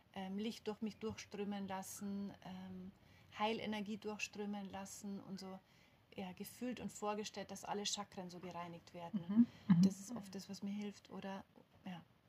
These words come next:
Speaker 1: genau. Oder auch manchmal mit meiner Seele kommunizieren und sagen,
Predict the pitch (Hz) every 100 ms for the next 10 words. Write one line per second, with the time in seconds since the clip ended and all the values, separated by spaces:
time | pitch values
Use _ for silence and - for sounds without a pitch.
0 | - - - - - - - - - -
1 | 190 185 180 202 190 196 - 190 190 190
2 | 185 190 185 226 214 208 214 208 202 -
3 | 208 196 185 185